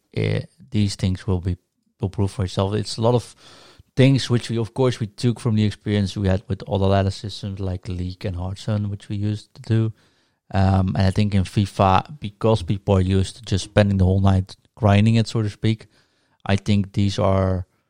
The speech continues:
less naturally, uh, with the most players. So I think, um, it's a really good way to start with the six little tips. Um, so let me know if you start trying those and what your experiences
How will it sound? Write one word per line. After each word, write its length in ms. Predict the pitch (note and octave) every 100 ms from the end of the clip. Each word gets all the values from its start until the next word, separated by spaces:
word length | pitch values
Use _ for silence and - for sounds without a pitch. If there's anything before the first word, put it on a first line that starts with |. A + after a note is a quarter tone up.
| _ _ _
less 1400 | G#2 F#2 F#2+ F#2+ F#2+ F#2+ G2 G#2 G#2 A2 G#2+ - - - -
naturally, 800 | B2 G2+ G2+ - G2+ F#2+ F#2 F#2 _ _ _ _ _
uh, 260 | - F#2+ F#2
with 160 | F#2 -
the 60 |
most 320 | F#2 F#2 F2+
players. 380 | - F2+ F2 - _ _ _
So 180 | - - _ _ _ _ _ _ _ _ _ _
I 40 | -
think, 360 | - F#2 F2
um, 260 | F#2 F#2 G#2 -
it's 240 | - C#3 -
a 60 |
really 300 | A#2 A#2+ A2+
good 200 | G#2 G2+ G2
way 240 | F2+ F#2 -
to 120 | -
start 440 | - - - - - _ _ _ _ _ _ _ _ _
with 180 | A2+ G#2+
the 120 | G#2+
six 260 | F#2 D#3 -
little 160 | D3 C#3+
tips. 420 | E3+ E3+ - - _ _ - - - _ -
Um, 300 | C3+ C#3 C3
so 120 | F3+
let 120 | F#3
me 60 | F#3+
know 160 | F3+
if 200 | F3 F3
you 60 | E3
start 420 | - D3+ C3+ -
trying 380 | - C3+ C3 B2
those 240 | A2+ A2
and 240 | - A2 G2+
what 200 | G2+ -
your 100 | A2
experiences 720 | G#2+ - A#2+ A#2 A2 A2 A2